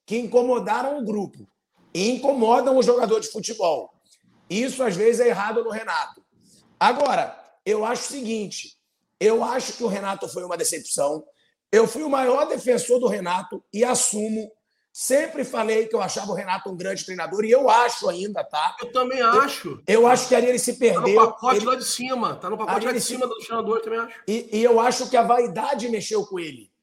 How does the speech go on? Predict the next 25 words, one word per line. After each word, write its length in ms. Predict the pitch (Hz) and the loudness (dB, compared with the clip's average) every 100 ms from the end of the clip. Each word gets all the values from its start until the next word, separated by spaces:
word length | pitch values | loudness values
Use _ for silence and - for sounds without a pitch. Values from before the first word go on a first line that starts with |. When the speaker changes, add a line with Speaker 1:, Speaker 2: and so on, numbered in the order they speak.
| _ | _
Speaker 1:
O 160 | 214 247 | 0 4
ego, 420 | 247 247 165 160 | 6 4 0 -8
ele 220 | - 220 240 | -2 -2 0
não 240 | 247 294 | -4 -4
aguentou 400 | 262 247 240 240 | -2 -2 -2 -4
a 40 | |
pressão 380 | 240 233 - 220 | -2 -4 -4 -6
de 120 | 196 | -6
ser 160 | 185 208 | -4 -6
xingado, 680 | - 196 175 175 185 185 170 _ _ _ - | -6 -8 -4 -2 -2 -4 -12 _ _ _ -10
de 140 | 196 | -6
ser 220 | 196 220 | -2 -2
comparado 500 | 226 196 202 202 202 | -2 -4 -4 -4 -4
com 80 | 196 | -4
o 20 | |
Jorge 300 | 190 190 180 | -4 -4 -4
Jesus. 680 | 175 170 - 175 170 - - _ _ _ _ - | -6 -10 -10 -10 -10 -12 -14 _ _ _ _ 2
Eu 300 | 247 285 254 | 4 4 0
acho 440 | 285 269 - 254 | -2 -4 -6 -8
que 100 | - | 2
ele, 280 | 247 254 240 - _ _ _ _ _ _ - | 4 4 -2 -8 _ _ _ _ _ _ 2
ele 220 | 233 269 | 2 4
se 160 | - 262 | 2 2
abalou 500 | 294 277 240 233 247 | 2 0 4 6 6
ali. 320 | 208 151 | 2 -6